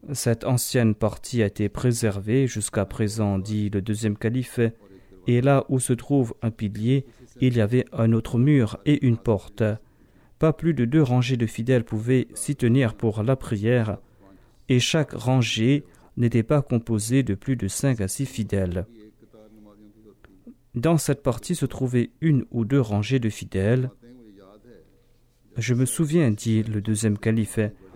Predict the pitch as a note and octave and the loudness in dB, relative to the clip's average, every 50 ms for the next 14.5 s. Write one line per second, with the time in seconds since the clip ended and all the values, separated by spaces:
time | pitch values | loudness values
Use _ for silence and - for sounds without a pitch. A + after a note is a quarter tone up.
0 | A#2+ - - - - - C3+ C3+ C3+ - C#3+ B2+ C3 B2+ B2+ C3+ B2+ A#2+ - - | -20 -20 -20 -8 0 2 2 2 2 2 2 2 2 2 2 0 -2 -2 0 0
1 | C3 A#2+ - - - D#3 C#3+ A#2+ A2 G#2 A2 - - - D#3+ D#3 - C#3+ B2+ G#2+ | 0 0 0 0 2 2 2 2 0 -2 -4 -6 -2 0 0 0 2 0 0 2
2 | G2+ G2+ G2 A2 B2+ D3 E3 - - B2 A#2+ B2+ B2+ - _ - - D3 C#3 - | 2 0 0 0 0 0 -2 -6 -10 -20 -20 -20 -20 -20 _ -2 0 0 0 0
3 | - C#3 C3+ C3 A#2+ A#2 C3+ D3 D3 C3+ - - - C#3 B2+ A#2+ A#2 - - - | -2 0 2 2 2 4 4 4 4 4 2 0 0 2 2 2 2 0 -2 0
4 | D3 C#3+ C3 - - D#3+ D#3+ C3 A#2 G#2 G2+ G#2+ A#2+ B2+ B2 A2+ - - C#3 C#3 | 0 0 0 0 2 2 4 4 4 2 0 0 2 2 2 2 2 2 0 0
5 | - - - A#2+ A2+ B2 D3 D3 - - A#2+ G#2+ A2 G#2 G2 F#2 F2+ F2+ F#2 F#2 | 0 -2 -6 -4 0 0 0 0 0 -2 -4 -2 0 0 0 0 -2 -2 -2 -4
6 | F#2+ G#2+ _ G2+ G2+ G#2+ G#2+ _ _ A#2+ A2 G#2+ G2 G2 G#2 G#2 A2+ C3 C#3+ C#3 | -6 -6 _ -20 -20 -20 -20 _ _ -20 -20 -20 -20 -20 -20 -20 -20 -20 -20 -20
7 | G#2+ G#2 _ _ _ _ _ _ _ _ _ _ _ _ _ _ _ _ _ _ | -20 -20 _ _ _ _ _ _ _ _ _ _ _ _ _ _ _ _ _ _
8 | _ _ _ _ _ _ _ _ _ _ _ _ _ _ _ G2 G#2 G#2 G#2+ A2 | _ _ _ _ _ _ _ _ _ _ _ _ _ _ _ -20 -20 -20 -20 -20
9 | A2+ A#2+ D3+ _ _ _ _ _ _ _ _ _ _ _ G#2 G2 _ - C#3 C#3 | -20 -20 _ _ _ _ _ _ _ _ _ _ _ _ -20 -16 _ 0 2 2
10 | C#3+ C3+ D3+ C#3 - - D3+ C3 - - E3 C#3 - - - C#3 A#2+ A2 - - | 4 4 2 0 2 0 0 0 2 0 0 0 0 -2 0 0 0 0 0 -2
11 | - B2 C3+ D3+ - - A#2+ A2+ - - A2 A2+ A2+ G#2+ G#2+ A2 G#2 G2+ G2 - | 0 0 0 0 0 0 -2 -2 -2 -2 0 2 2 2 2 0 -2 -2 -2 -2
12 | - C#3 C#3 B2 A2+ G#2+ - - - A#2 A2 - - - C3 B2+ A2+ - - - | -2 0 2 2 0 -2 -4 -6 -4 -4 -4 -4 -2 0 0 0 0 0 -4 -4
13 | - A#2 G#2+ - A2+ A#2+ A#2 A2 - - G#2+ G2+ G2+ G#2 G#2 A2+ A2+ - - - | -2 -2 0 2 2 2 2 0 -2 -4 -4 -4 -2 -2 -2 -2 -4 -4 -6 -6
14 | A2+ G2+ G#2 A2 A2 A2 G#2 G2+ A2 G#2+ | -4 -2 0 0 0 0 0 0 0 -2